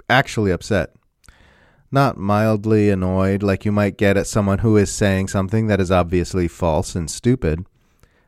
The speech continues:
but burning hot emotional like you'd get if you heard someone insulting your loved one, or like someone insulting you personally.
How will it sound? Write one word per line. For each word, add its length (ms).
but 300
burning 400
hot 320
emotional 720
like 260
you'd 200
get 280
if 140
you 200
heard 360
someone 560
insulting 680
your 120
loved 280
one, 380
or 100
like 220
someone 320
insulting 560
you 220
personally. 720